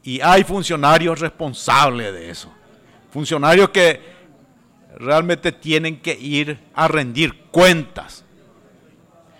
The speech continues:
Y no podemos permitir que nuestros pequeños productores estén pasando en zozobra, se les tenga que pudrir sus productos en su, en su finca, en su depósito.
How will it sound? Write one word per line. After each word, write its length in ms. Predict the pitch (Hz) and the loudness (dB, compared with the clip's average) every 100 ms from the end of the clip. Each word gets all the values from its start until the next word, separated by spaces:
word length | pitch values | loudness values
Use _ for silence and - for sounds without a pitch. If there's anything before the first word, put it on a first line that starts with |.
| _ | _
Y 120 | 185 | 0
no 160 | 196 - | 2 4
podemos 300 | 180 190 - | 4 4 2
permitir 920 | 214 196 190 - - 214 175 104 - - _ _ _ | 4 4 0 -4 2 4 4 0 -14 -20 _ _ _
que 160 | - 147 | -4 -2
nuestros 720 | 160 151 - 156 151 127 - - _ _ _ _ | 0 -2 0 2 2 2 -4 -20 _ _ _ _
pequeños 460 | - 143 151 156 151 | -6 -4 -2 -2 -4
productores 540 | - 160 143 147 147 | -2 -2 -2 0 0
estén 300 | 135 139 139 | 0 -2 -4
pasando 520 | 135 139 120 131 143 147 | -2 -2 -2 -4 -2 -4
en 60 | |
zozobra, 400 | 135 139 123 139 | -4 -6 0 0
se 100 | 143 | 0
les 160 | 143 - | -6 -6
tenga 320 | 127 139 143 | -6 -4 -4
que 160 | - 139 | -4 -10
pudrir 960 | _ _ 185 160 139 175 196 143 101 - - | _ _ -2 0 2 6 6 4 -2 -20 -4
sus 200 | 156 160 | -4 0
productos 680 | 180 147 139 196 - 143 127 | 2 4 6 4 4 -2 -2
en 140 | 139 | -6
su, 360 | - 143 131 104 - - - | -6 -6 -6 -8 -18 -20 -10
en 160 | 135 139 | -6 -4
su 140 | 156 | -6
finca, 500 | - 175 185 156 156 | -2 0 2 2 2
en 80 | 147 | 2
su 140 | 160 | 2
depósito. 800 | 165 139 - 180 - 156 - 101 | 2 2 4 4 4 -2 -8 -14